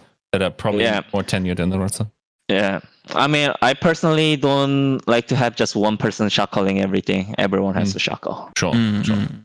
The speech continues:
Speaker 1: No, no, that's, that's definitely the case. It's just, like, for instance, um, things we heard about Moth is just like, okay,
Speaker 2: Mm-hmm.
Speaker 1: he's like,
Speaker 2: Yeah.
Speaker 1: his ability to just learn co-, whatever the coach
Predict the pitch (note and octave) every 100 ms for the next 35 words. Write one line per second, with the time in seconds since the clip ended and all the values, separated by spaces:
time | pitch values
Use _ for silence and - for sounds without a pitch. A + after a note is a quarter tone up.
0 | _ B2+ A2+ G2+ A2+ - - _ C3+ C3
1 | D3 C3+ A#2+ G#2+ A#2+ G#2+ - A2 A#2+ A2
2 | - - _ _ _ - A2 - B2+ A#2+
3 | A#2+ G#2+ - - A2 G2+ F#2+ F#2+ F#2+ F#2
4 | - _ _ - - D3+ - A#2 A2+ G#2
5 | G2+ F#2 F#2+ - - - - - F2 D#2+
6 | - - _ - - F2+ F2 G3 C#3+ F2+
7 | A#2 G#2+ - G#2 G2 F#2 - _ - -
8 | - - _ C#3+ D3 C#3 C#3 C3 C3+ C3+
9 | A#2 A#2 A#2 G#2 A#2 B2 C3 C3 B2+ A#2+
10 | - B2 - A#2+ G#2+ - A2+ A#2 G#2+ A#2
11 | A2+ G2+ -